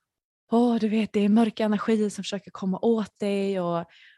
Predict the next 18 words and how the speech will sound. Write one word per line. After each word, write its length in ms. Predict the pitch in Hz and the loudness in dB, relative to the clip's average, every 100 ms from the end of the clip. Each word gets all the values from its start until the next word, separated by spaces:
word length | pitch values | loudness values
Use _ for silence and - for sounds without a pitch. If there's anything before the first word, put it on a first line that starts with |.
| _ _ _ _ - - | _ _ _ _ -20 -10
eh, 260 | 190 175 | -4 -4
jag, 400 | 170 208 202 196 | -2 0 2 0
jag 120 | 202 196 | 0 0
vill 140 | 202 | 0
re-, 160 | 202 220 | -2 0
hjälpa 340 | 214 208 - | -2 -2 -2
dig, 120 | 196 190 | -2 0
jag 280 | 190 202 | -2 -4
ska 180 | 180 - | -6 -6
rädda 400 | 196 214 185 190 | -2 -2 -2 -6
dig 360 | 185 185 180 180 | -4 -2 -4 -6
från 180 | - 190 | -6 -4
det 60 | |
här", 580 | 175 196 185 175 175 170 | -2 -2 -2 -4 -4 -4
och 460 | 175 170 165 165 180 _ _ | -4 -4 -4 -6 -10 _ _
massa 280 | - 170 - | -10 -10 -12
konstiga 400 | - - - - | -14 -14 -12 -12
grejer. 300 | - - - | -10 -10 -10